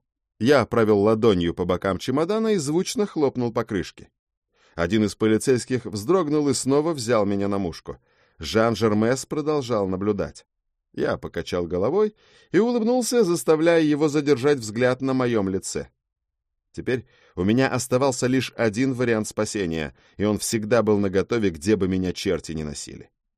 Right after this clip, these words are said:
Я молниеносно вынул из кармана брюк пузырёк с тёмной вязкой жидкостью и бросил себе под ноги.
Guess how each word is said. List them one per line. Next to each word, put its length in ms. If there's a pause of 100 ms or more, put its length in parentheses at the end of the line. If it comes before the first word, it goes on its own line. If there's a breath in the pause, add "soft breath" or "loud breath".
(240 soft breath)
Я 280 (180 soft breath)
молниеносно 680
вынул 280
из 180
кармана 400
брюк 300
пузырёк 420
с 80
тёмной 340
вязкой 340
жидкостью 560 (200 soft breath)
и 140
бросил 420
себе 260
под 280
ноги. 300